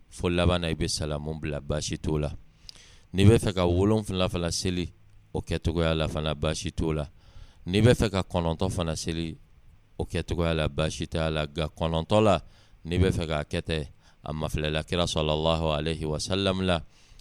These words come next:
ko kɔnɔntɔn la, n'a b'o seli, i b'a sɔrɔ n'a ye seegin seli tuma min na, arakan seegin, a b'o o bɛɛ seli k'o tugu ɲɔgɔn na, a bɛ salamu bila, o kɔfɛ, a bɛ wuli ka kelen seli.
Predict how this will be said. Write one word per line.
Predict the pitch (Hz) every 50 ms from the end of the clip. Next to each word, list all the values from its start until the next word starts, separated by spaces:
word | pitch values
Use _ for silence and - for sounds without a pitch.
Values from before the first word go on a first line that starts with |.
| - - -
ko | - 95 92 -
kɔnɔntɔn | - - 82 80 80 80 78 87 82
la, | 78 78 78
n'a | 82 82 98 110
b'o | 107 101 98 90
seli, | - - 113 120 120 123 110 87 - _ _ _ _ _ _ _ _ - -
i | 73
b'a | 78 78 80
sɔrɔ | 80 - 82 78 78 78 76
n'a | 76 82 87 90
ye | 85 82 78
seegin | - - - 87 80 82 85 82
seli | - - 90 85 90 87
tuma | - - 80 80 78
min | 80 82 76 76
na, | 76 76 76 76 73 71 - _ _ _ - - _ -
arakan | - 78 80 78 76 - 80 80 80
seegin, | 76 - - 87 85 82 82 82
a | 76 78
b'o | 80 80 85 90 - -
o | 71 76 71
bɛɛ | 69 71 80 80 80
seli | - - 87 82 82
k'o | - - 80 80 78
tugu | - - 78 80 76
ɲɔgɔn | 76 76 73 76 78 78
na, | 78 73 - -
a | 69
bɛ | 67 69 76
salamu | - - 78 76 73 71 76 78
bila, | 73 76 73 71 71 71 - - - - - - - - - - -
o | -
kɔfɛ, | - - 82 71 - 78 71
a | 67
bɛ | 69 73
wuli | 73 73 76 78 78 78 78 80 80 - - - - - -
ka | - 69 67
kelen | - - - 69 69 69 69
seli. | - - - 73 73 67 - -